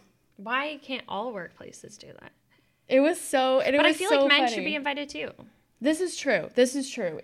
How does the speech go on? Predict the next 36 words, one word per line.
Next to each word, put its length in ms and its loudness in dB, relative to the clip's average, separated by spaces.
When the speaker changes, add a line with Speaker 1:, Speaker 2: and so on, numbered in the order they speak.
Speaker 2:
In 160 0
this 200 -4
case, 360 -6
it 160 -4
was 260 -2
only 240 -6
women, 460 -6
but 280 2
I 120 -2
do 280 -6
feel 200 -8
like 220 -6
it 160 -10
could 200 -12
be 80 -8
both. 560 -12
Speaker 1:
Because 320 -6
all 160 -4
people 300 -10
can 160 -14
be 120 -12
feminists. 680 -14
Speaker 2:
Yes. 440 -6
And 200 6
so 120 8
then, 380 4
like, 240 -2
you 100 -2
would 100 -4
get 100 2
a 60 0
text 420 -8
message 400 -10
from 180 -8
her, 300 -10
like, 180 0